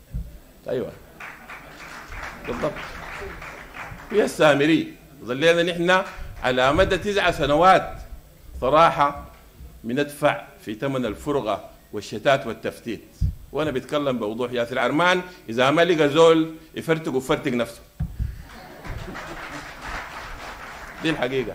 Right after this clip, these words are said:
ده التاريخ، وده السلوك، وده الكتاب المفتوح أي زول يمشي يقراه. في، وأسدي شوفوا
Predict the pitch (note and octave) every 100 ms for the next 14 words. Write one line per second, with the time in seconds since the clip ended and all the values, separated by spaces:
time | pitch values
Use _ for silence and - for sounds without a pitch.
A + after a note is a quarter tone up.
0 | - E3 D#3+ D#3+ E3+ D3 - - - -
1 | - - - - - - - - - B2+
2 | D#3+ F#3 D#3+ E3 A3+ B3 - - - -
3 | - G#2 A#2+ C3 D#3 E3+ - - - -
4 | - - - - _ - - B2+ B2+ C#3+
5 | F#3 E3 C3+ B2+ C3 F3 D#3+ D#3+ D3 D3+
6 | D3 C#3+ A#2 A#2+ G2 - - - - -
7 | - - - - _ - _ _ - A2+
8 | G2 B2 D3+ - - F3+ F#3 G3+ - -
9 | - - - - - G3 D#3 G#2+